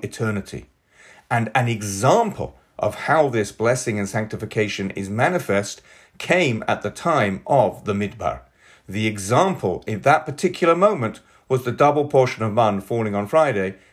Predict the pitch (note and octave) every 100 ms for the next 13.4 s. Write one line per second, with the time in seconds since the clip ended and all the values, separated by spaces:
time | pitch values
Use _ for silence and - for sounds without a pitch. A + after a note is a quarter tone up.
0 | - A2 A2 A#2 A2 G#2 G2+ - G2+ F#2+
1 | F#2 D#2 F2 - - F2+ - - _ _
2 | _ _ _ G2+ F#2 C3 A#2 A2+ F#3+ C3+
3 | A2 - - A#2 G#2+ F#2+ G#2 - - _
4 | _ B2 A2+ B2+ B2+ C3+ - - E3 G#3
5 | G3+ C3+ E2+ C#2+ C2+ - - A2+ G2+ G2
6 | - - G2 F2+ G#2+ G#2+ F2+ - G2 F2+
7 | - G#2 - - C#2+ C2 - _ _ _
8 | - F#2 F2 F#2+ C#3+ C3+ A2+ - E2+ -
9 | A#2+ B2+ - G2+ F#2 F#2 F2+ C3 D#3 -
10 | - - _ _ - F2 - A2 G#2 G2+
11 | F#2+ F#2+ - _ - A2 - F2 D#2+ -
12 | G2+ - G2+ F#2+ - - G2 F#2+ F#2 F2+
13 | A2+ F#2 D2